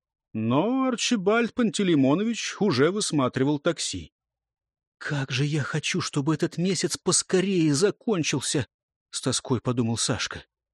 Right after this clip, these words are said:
Он сложил велосипед, чтобы таксист смог убрать его в багажник,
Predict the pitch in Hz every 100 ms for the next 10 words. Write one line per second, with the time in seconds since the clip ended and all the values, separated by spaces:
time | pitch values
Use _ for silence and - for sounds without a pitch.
0 | _ _ _ - 170 156 - 127 123 123
1 | 117 123 131 165 - 269 - - 226 226
2 | 208 - 208 170 160 175 - 147 147 139
3 | 131 135 120 127 127 123 110 117 -